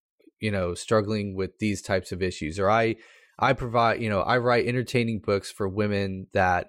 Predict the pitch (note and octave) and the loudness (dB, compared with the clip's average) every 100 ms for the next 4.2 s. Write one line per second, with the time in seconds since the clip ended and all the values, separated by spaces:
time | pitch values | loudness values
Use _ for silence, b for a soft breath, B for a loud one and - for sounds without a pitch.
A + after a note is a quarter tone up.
0 | _ F#2 G2+ G2+ F2+ G2 F#2+ F2+ F2 - | _ -6 -4 -4 -2 -2 -2 0 -2 -4
1 | G2 F#2+ - _ _ _ - G2+ F#2+ F2 | -2 -2 -4 _ _ _ -8 -2 0 2
2 | F#2 - F#2 F2 E2 - F2 E2+ C#2 - | 0 0 0 0 0 -2 -2 -2 -4 -8
3 | - A#2 A2 - C3+ C#3 A2+ G2 - F#2+ | -6 0 0 2 0 2 0 -2 2 2
4 | E2+ | 2